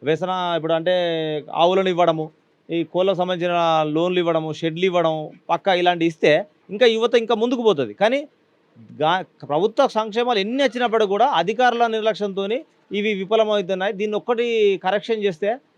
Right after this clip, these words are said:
ఖచ్చితంగా అందరికీ న్యాయం జరుగుతుంది. యువతకు అందరికీ ఉద్యోగాలు రావు, ఉద్యోగాలు రాకున్నా పర్వాలేదు, ఆ, వ్యవసాయ రంగంలో అధిక లాభాలు ఉన్నాయి, కానీ దాన్ని చెప్పడం, ఇప్పుడు వ్యవసాయ క్షేత్రం వాళ్ళు, ఆ,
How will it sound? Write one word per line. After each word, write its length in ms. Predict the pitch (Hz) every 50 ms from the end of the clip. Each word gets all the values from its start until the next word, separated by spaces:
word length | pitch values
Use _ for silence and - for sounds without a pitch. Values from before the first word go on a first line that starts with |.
| _ _ _ -
ఖచ్చితంగా 380 | 175 - 220 196 233 226 220 220
అందరికీ 320 | 202 196 208 208 190 208 202
న్యాయం 260 | 190 190 190 190 190
జరుగుతుంది. 340 | 190 180 180 170 190 208 190
యువతకు 520 | 180 180 220 196 226 220 190 214 214 220
అందరికీ 420 | 220 151 110 123 139 185 202 202
ఉద్యోగాలు 380 | 208 180 190 214 208 214 208 190
రావు, 320 | 185 175 185 247 370 415 - _ _ _ _ _ 131
ఉద్యోగాలు 440 | 131 139 135 180 202 208 214 202 190
రాకున్నా 320 | 202 196 175 208 202 196
పర్వాలేదు, 600 | 170 190 185 185 185 185 185 180 185 180 247 311 - _ _ _ _ -
ఆ, 220 | 156 165 165 165 156
వ్యవసాయ 400 | 147 143 160 185 175 233 226 220
రంగంలో 360 | 208 208 208 202 208 226 240
అధిక 260 | 180 175 185 196 220
లాభాలు 340 | 220 214 208 196 190 180 175
ఉన్నాయి, 160 | 160 151 143
కానీ 140 | - 220 233
దాన్ని 240 | 196 214 214 208 190 - _ _ - -
చెప్పడం, 340 | 202 - - 254 233 180 123
ఇప్పుడు 540 | - _ _ _ _ _ _ _ 180 185 185
వ్యవసాయ 320 | 185 208 196 247 254 247
క్షేత్రం 640 | - 214 240 233 247 240 240 240 233 226 226 220 214
వాళ్ళు, 420 | 214 214 220 220 220 220 214 202 - _ _ _ _ -
ఆ, 60 | 175